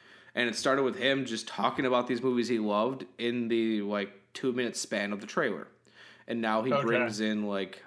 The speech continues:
Speaker 1: um, filmmakers and, uh, writers, directors to talk about some of their favorite movies. I love that Lloyd Kaufman only comes on to talk about his own movies, which I think is funny. <laughs>
Speaker 2: <laughs>
Speaker 1: But, um, I, I, I'm heartbroken that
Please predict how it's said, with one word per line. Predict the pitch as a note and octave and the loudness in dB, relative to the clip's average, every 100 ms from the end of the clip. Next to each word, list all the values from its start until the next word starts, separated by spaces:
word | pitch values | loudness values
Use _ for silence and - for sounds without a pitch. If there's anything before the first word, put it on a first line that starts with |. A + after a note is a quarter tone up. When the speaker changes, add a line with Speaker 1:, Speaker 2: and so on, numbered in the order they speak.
| - | -8
Speaker 1:
um, | F#2+ F2+ G2 A2 - _ _ - | -6 -6 -8 -14 -20 _ _ -6
filmmakers | C#3 C3+ C3+ A#2+ B2 A#2 A2+ A2+ A2 G#2+ | -2 2 2 2 2 2 2 0 -2 -4
and, | G2 G2 F#2 F#2 F2+ F2+ | -4 -6 -8 -10 -12 -10
uh, | F2 F2+ F2 | -8 -8 -6
writers, | G#2 A#2 A#2 A2+ G#2+ | -4 -2 0 -2 -2
directors | G#2 A2 G#2+ A#2 G#2+ G2+ | -2 -2 0 0 -2 -2
to | A2+ | -4
talk | G#2 - D#3 | -2 0 0
about | D3+ C3+ | 0 -2
some | C#3 | -2
of | A#2+ | -2
their | A2+ | -2
favorite | G#2+ G2 | -2 -4
movies. | G2 A2 A#2+ A#2 - - - - | -4 -2 -2 -4 -8 -18 -20 -2
I | B2+ | 2
love | C#3 C3+ | 4 4
that | B2+ | 4
Lloyd | A#2+ C#3+ C#3 | 4 2 4
Kaufman | C#3 B2 A#2+ | 2 2 0
only | G2 C3 | 0 0
comes | B2 C3 A#2+ | 0 -2 -2
on | A#2+ | -4
to | A2 | -2
talk | A#2 | -4
about | - G#2 | -2 -4
his | G2 | -2
own | G#2 A#2 | -4 -2
movies, | B2+ C#3 C3+ | 0 0 -2
which | A2+ | -6
I | A#2+ | -6
think | A#2+ | -6
is | B2 | -8
funny. | - A#2 B2+ - - - - - | -8 -8 -8 -8 -8 -8 -6 -2
<laughs> | |
Speaker 2:
<laughs> | D#3 G3 F3 F#3+ - D3 - G#3+ - G#3+ - - | 6 10 10 8 4 2 4 8 10 10 8 4
Speaker 1:
But, | C#3+ C#3+ | 4 6
um, | C3+ A2+ F#2+ - - _ - - _ _ - | 8 6 2 -4 -14 _ -20 -20 _ _ 4
I, | D3+ D#3 - | 6 6 6
I, | D3 B2+ | 4 6
I'm | D3 C#3+ | 4 4
heartbroken | B2 E3+ F3+ G3+ C#3 A2+ A#2 G2+ - | 2 2 4 4 4 4 0 -2 -6
that | A#2+ A#2 G#2 - | -2 0 0 -6